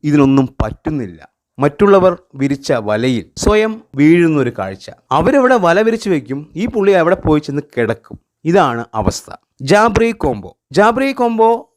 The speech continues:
ഒരാൾക്കും ഇഷ്ടമല്ല. പ്രേക്ഷകർക്ക് വൻ വെറുപ്പാണ് ഈ കോംബോ ഉണ്ടാക്കിക്കൊണ്ടിരിക്കുന്നത്. പ്രേക്ഷകർക്ക് അത്രയും വെറുപ്പാണെങ്കിൽ ഹൗസിനകത്തുള്ള മറ്റുള്ളവർക്ക് എത്രത്തോളം വെറുപ്പുണ്ടാവും? തീർച്ചയായും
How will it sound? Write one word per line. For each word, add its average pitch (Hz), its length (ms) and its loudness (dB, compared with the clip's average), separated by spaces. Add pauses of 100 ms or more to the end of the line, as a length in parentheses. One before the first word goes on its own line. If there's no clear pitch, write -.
ഒരാൾക്കും 190 640 -2
ഇഷ്ടമല്ല. 107 600 -14 (140)
പ്രേക്ഷകർക്ക് 233 760 2 (120)
വൻ 190 400 2
വെറുപ്പാണ് 160 760 0
ഈ 156 120 -6
കോംബോ 131 720 -2
ഉണ്ടാക്കിക്കൊണ്ടിരിക്കുന്നത്. 127 1080 -4 (260)
പ്രേക്ഷകർക്ക് 214 560 0
അത്രയും 240 440 2
വെറുപ്പാണെങ്കിൽ 196 760 0 (200)
ഹൗസിനകത്തുള്ള 175 960 0 (100)
മറ്റുള്ളവർക്ക് 143 880 0
എത്രത്തോളം 135 840 -2
വെറുപ്പുണ്ടാവും? 95 560 -10 (160)
തീർച്ചയായും 202 560 2